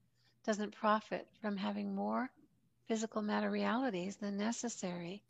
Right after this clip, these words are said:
It takes a lot of programming. But why is our P M R so big? It's a planet in the star system in a galaxy among billions of other galaxies. That is a lot of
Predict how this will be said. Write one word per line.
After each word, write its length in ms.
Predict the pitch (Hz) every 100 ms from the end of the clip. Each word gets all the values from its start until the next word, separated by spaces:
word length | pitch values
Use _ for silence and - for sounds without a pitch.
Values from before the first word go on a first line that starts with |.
| _ _ _ _ _ -
It 120 | 226
takes 280 | 220 202 202
a 40 |
lot 240 | 196 185 180
of 160 | -
programming. 560 | - 277 233 165 147 - - _ _ _ _ _ _ _ _ _
But 140 | - 202
why 300 | 226 254 277
is 200 | 262 240
our 400 | 226 226 226 220 -
P 140 | 226
M 220 | 214 202
R 320 | 196 190 190 - _
so 300 | - - 196
big? 320 | 180 180 156 - _ _ _ _ _ _ _ -
It's 220 | 208 208
a 40 | 233
planet 600 | - - 240 208 196 262 -
in 140 | 220
the 80 | 214
star 340 | - - 202 202
system 540 | - 196 - 208 202
in 120 | 202
a 60 | 196
galaxy 800 | 190 208 202 196 - 202 185 196 _ _ _ - 226
among 380 | 214 208 208
billions 720 | 190 202 202 202 208 208 220 -
of 160 | 220
other 160 | 185 190
galaxies. 880 | 196 214 240 254 - 185 170 - - _ _ _ _ _ _ _ 226
That 120 | 220
is 160 | 214
a 60 | 214
lot 420 | 208 208 202 185
of 80 | -